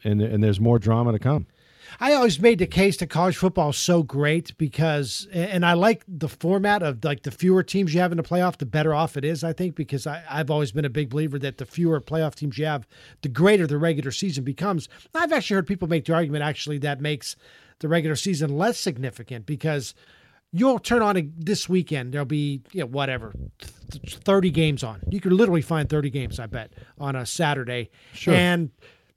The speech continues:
Speaker 2: probably twenty-two of them have really no impact on a national championship. Those teams
Speaker 1: Right.
Speaker 2: are not playing for anything.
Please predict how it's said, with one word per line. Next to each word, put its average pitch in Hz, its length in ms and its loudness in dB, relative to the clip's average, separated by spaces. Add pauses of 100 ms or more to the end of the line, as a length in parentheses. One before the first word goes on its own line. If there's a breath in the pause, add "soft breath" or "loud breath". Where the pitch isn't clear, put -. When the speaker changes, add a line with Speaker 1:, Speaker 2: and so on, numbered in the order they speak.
(100)
Speaker 2:
probably 208 440 4
twenty-two - 1300 0
of 226 60 4
them 262 220 -2 (220)
have 165 200 2
really 180 220 4
no 170 180 2
impact 180 420 -2
on 160 80 -2
a 147 60 -2
national 151 360 -4
championship. 160 520 -4
Those 160 180 0
teams 151 300 -2
Speaker 1:
Right. - 0 -
Speaker 2:
are 147 60 -2
not 147 200 -4
playing 156 360 -4
for 156 120 -8
anything. 175 360 -4